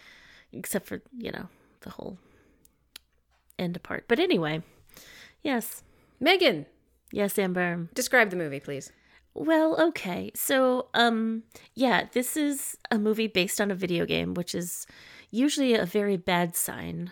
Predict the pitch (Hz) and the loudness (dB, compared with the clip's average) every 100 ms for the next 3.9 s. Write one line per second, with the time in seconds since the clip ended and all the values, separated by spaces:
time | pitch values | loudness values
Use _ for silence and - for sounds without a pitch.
0 | - - 180 165 175 175 180 _ - 403 | -8 -2 -2 -2 -4 -6 -10 _ -2 2
1 | 392 403 370 349 - 196 196 277 196 180 | 4 4 6 4 4 2 4 2 4 2
2 | 190 233 226 220 - 180 220 202 180 180 | 2 2 2 0 -4 -4 -2 -2 -2 -4
3 | 185 180 175 - _ 196 277 349 - | -4 -4 -6 -8 _ -4 -2 -4 -10